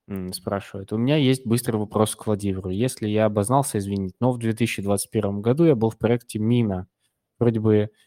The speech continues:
видел его там", Владимир имеется в виду. "Я тот человек, который на Reddit поднимал петицию за раздачу токенов для комьюнити.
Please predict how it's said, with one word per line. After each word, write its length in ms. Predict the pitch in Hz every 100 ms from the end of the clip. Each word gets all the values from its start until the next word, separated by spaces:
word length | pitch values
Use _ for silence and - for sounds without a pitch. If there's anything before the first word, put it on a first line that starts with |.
| _
видел 640 | 113 135 165 151 143 143 - _ _ _
его 400 | - 104 117 117
там", 300 | 117 104 95 90
Владимир 480 | 107 104 98 90 90
имеется 300 | 92 90 -
в 20 |
виду. 260 | 92 92 95
"Я 160 | 117 143
тот 180 | 127 -
человек, 320 | 120 160 170
который 340 | 120 123 117
на 160 | 110 110
Reddit 460 | 135 151 131 - 107
поднимал 680 | - 101 107 113 110 120 _
петицию 680 | - - 156 - - 110 104
за 160 | 101 104
раздачу 440 | 101 107 110 -
токенов 400 | - 135 117 104
для 140 | 101 104
комьюнити. 640 | 104 95 90 90 -